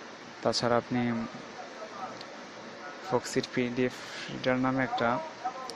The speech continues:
সফটওয়্যার আছে, এটা দিয়েও ক্রিয়েট করতে পারেন। Adobe তো আছেই, সে Adobe-তে অনেক সময় অনেকে সহজে পারে না, এটা অ্যাভেলেবল ফক্সির রিডারটা, তাই এটার কথা বললাম।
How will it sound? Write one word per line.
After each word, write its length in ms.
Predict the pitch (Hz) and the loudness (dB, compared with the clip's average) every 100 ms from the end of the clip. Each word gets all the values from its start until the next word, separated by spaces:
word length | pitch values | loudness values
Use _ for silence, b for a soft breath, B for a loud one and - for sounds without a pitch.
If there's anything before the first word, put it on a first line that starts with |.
| - - | -6 -2
সফটওয়্যার 340 | - - - 123 | -2 -2 4 4
আছে, 180 | 117 123 | 6 6
এটা 120 | 120 | 6
দিয়েও 200 | 117 135 | 8 6
ক্রিয়েট 240 | - 120 - | 6 6 2
করতে 180 | - | -2
পারেন। 220 | - 110 104 - - - - - - - - - - - - - - - - 120 | 4 4 4 -4 -10 -12 -12 -12 -12 -12 -12 -10 -10 -10 -12 -12 -12 -12 0 4
Adobe 260 | 120 120 120 | 6 6 4
তো 80 | 127 | 4
আছেই, 340 | 113 110 120 127 165 - - - - - - - - - | 4 2 -2 -4 -6 -10 -12 -12 -12 -14 -14 -14 -12 -8
সে 240 | - 120 | 0 2
Adobe-তে 380 | 120 123 120 127 | 4 2 2 2
অনেক 220 | 123 120 | 2 0
সময় 500 | - 123 123 120 123 117 - - - - - | -2 0 2 2 0 -4 -10 -10 -10 -10 -4
অনেকে 460 | 127 123 120 123 120 | 0 0 6 6 6
সহজে 320 | - 120 120 - | 2 2 2 6
পারে 180 | 120 131 | 6 8
না, 100 | 123 | 6
এটা 440 | 120 123 123 120 - | 8 10 10 8 4
অ্যাভেলেবল 520 | 123 120 127 127 127 170 - | 4 6 8 8 8 4 -4
ফক্সির 340 | 123 113 - 113 | -4 0 0 2
রিডারটা, 420 | 120 113 - - 127 147 - | 4 2 2 0 -2 -4 0
তাই 180 | 113 113 | 2 2
এটার 200 | 107 110 | -2 -4
কথা 160 | 120 117 | -2 2
বললাম। 340 | 117 117 117 | 2 6 6